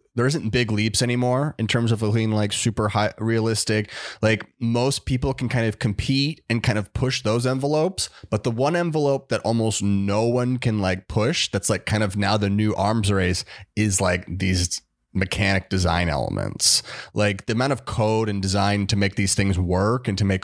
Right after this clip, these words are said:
all these different iterations work, like, all in tandem, is just I don't think anyone is gonna be able to do that for a really, really long time. And I think there's a reason why.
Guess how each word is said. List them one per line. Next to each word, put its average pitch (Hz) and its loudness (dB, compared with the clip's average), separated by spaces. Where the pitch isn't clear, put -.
all 95 2
these 104 -2
different 101 -2
iterations 98 0
work, 123 -2
like, 90 -2
all 92 2
in 101 0
tandem, 107 0
is - -2
just 131 2
I - -2
don't 143 0
think 151 -2
anyone 123 2
is 110 0
gonna 107 0
be 104 0
able 101 0
to 95 -4
do 101 0
that 92 0
for 110 0
a 107 2
really, 117 0
really 110 2
long 101 2
time. 104 2
And 113 0
I 113 0
think 165 -4
there's 180 0
a 147 0
reason 107 0
why. 85 -2